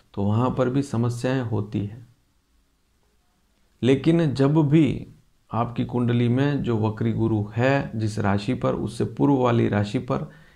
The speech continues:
या उस राशि से बनने वाली त्रिकोण राशियां, उन पर जब भी गुरु आएगा विवाह का योग बनेगा।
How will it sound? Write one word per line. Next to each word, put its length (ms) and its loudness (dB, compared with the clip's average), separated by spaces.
या 340 4
उस 340 0
राशि 380 2
से 160 0
बनने 360 2
वाली 320 2
त्रिकोण 440 0
राशियां, 480 0
उन 320 -2
पर 280 -4
जब 280 0
भी 300 2
गुरु 260 2
आएगा 320 4
विवाह 360 2
का 120 -2
योग 360 -2
बनेगा। 320 0